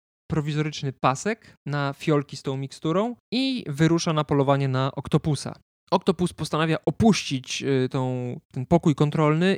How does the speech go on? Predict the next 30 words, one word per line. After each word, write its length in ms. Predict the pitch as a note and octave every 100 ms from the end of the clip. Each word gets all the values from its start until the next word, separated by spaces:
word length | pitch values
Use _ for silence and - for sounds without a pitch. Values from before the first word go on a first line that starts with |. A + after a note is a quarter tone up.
| -
i 180 | D3 D3+
stanąć 360 | - D3+ D#3
do 100 | C#3+
walki 380 | C#3 C#3+ - D3
z 160 | C#3 C#3+
Spider-Manem 800 | C#3 - D3 C#3+ D3 C#3+ C#3+ C#3 - _ -
oko 200 | E3 D#3
w 80 | C#3+
oko. 340 | D3+ D3+ F3 G#3 _ -
I 100 | A#3+
w 60 | -
tym 160 | G#3+
momencie 400 | G3 E3 G3 G3+
dowiadujemy 520 | E3+ E3 D3+ D3 F3 E3+
się, 200 | D#3+ D3+
jaką 440 | C#3 E3 D#3+ D3+
substancję 640 | - C#3 - B2+ B2 C#3 C#3
stworzył 480 | - F3 D#3 B2+
Spider-Man, 680 | A2+ - A#2+ A#2 A#2+ B2+ D#3+ -
który 400 | - D#3 D#3+ D#3 - -
za 120 | D3+
pomocą 460 | D#3 D#3 E3 D#3+ D3+
tych, 360 | D#3 D3 -
y, 200 | C3+ C3+ C3
kabli 500 | D#3+ D3+ D3 C#3+ C#3
z, 140 | -
z 180 | - -
fiolkami 560 | D3 C#3+ D3+ D#3 D3 - _ _ _ -
oplata, 760 | D#3 - F#3 F3 D3 C3 A#2+ - _ -
y, 260 | B2 A#2